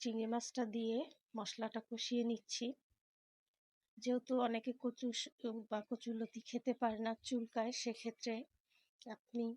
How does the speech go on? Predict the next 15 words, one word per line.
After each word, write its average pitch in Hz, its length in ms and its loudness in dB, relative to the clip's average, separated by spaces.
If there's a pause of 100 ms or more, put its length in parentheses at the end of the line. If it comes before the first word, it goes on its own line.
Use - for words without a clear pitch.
(520)
এ-, 202 300 -4 (240)
এরকম 226 300 0 (120)
টক 233 180 4 (120)
দিয়ে 247 160 8
রান্না 214 280 2
করবেন। 214 360 -2 (220)
আম 226 220 -2
দিতে 226 260 0
পারেন, 214 400 0 (420)
জলপাইয়ের 220 400 -2
দিনে 226 280 0
জলপাই, 208 500 0 (120)
তেঁতুল 233 380 -2
দিতে 220 260 -2
পারেন, 220 360 -2